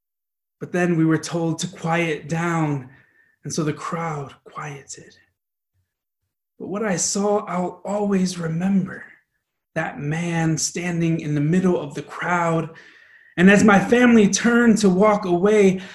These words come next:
I whispered underneath my breath, "Hosanna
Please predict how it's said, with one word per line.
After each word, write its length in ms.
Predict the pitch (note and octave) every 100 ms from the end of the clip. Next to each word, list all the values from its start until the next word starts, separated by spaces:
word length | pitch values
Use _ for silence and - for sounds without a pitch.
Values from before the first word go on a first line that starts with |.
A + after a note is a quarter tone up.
| -
I 140 | - E3+
whispered 680 | D#3+ A3 A3 - F3+ D#3 -
underneath 600 | F#3 F#3 F3 F#3 G#3 F#3
my 220 | E3+ D#3+
breath, 640 | C#3+ D3 F#3+ E3 - - _ _ _ _ _ _ _ _ _ _ _ _ _ _ _ _ _
"Hosanna 760 | - C3 D3 D3 C3+ A#2 A2+